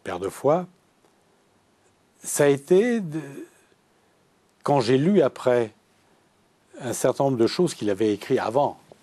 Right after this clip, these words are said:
ces messes pour la patrie.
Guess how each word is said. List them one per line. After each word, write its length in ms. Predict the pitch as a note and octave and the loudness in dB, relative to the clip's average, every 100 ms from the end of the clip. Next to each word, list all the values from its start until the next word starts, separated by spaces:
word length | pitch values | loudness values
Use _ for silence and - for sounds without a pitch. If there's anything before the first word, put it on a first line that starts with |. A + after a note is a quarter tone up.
| _ _ _ _ _ _ _ _ _ _ _ - | _ _ _ _ _ _ _ _ _ _ _ -16
ces 180 | - | -8
messes 220 | G2+ G2+ - | -4 -4 -4
pour 120 | G#2 | -4
la 80 | F#2+ | -2
patrie. 420 | F#2+ - G2 | -4 -6 -10